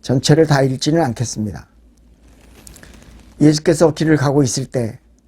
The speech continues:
어떤 사람이 주님을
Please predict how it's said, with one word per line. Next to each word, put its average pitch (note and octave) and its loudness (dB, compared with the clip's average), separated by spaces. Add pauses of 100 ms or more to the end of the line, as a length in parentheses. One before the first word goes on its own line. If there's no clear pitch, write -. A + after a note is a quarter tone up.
(260)
어떤 D3+ 0
사람이 C3 0 (580)
주님을 E3 4